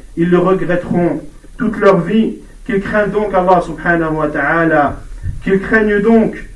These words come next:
Allah subhanahu wa ta'ala dans leur personne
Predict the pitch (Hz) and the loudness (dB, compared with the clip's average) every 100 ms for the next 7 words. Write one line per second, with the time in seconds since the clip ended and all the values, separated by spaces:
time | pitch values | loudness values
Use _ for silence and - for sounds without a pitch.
0 | - - 175 185 208 208 202 190 208 202 | -20 -4 0 2 2 2 -4 -2 0 2
1 | 185 185 180 180 190 208 196 180 156 - | 2 2 2 2 4 4 6 4 2 -8
2 | - - 160 175 - 185 180 - 202 175 | -20 -4 0 0 0 -2 -2 0 2 4
3 | 120 | 0